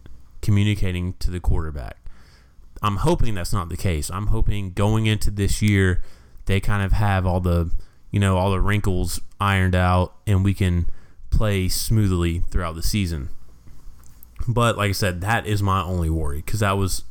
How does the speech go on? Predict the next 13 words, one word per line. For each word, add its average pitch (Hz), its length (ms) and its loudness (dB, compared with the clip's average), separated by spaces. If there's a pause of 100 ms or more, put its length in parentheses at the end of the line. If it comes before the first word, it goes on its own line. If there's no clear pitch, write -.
to - 100 -2
me, 117 200 2
the 95 120 0
biggest 95 480 0
issue 80 500 -2 (260)
last 90 380 0
year. 50 220 -14 (560)
Um, 87 360 2
defense, 107 460 0
I'm 98 160 0
not 95 180 0
worried 98 320 0
about. 92 420 -2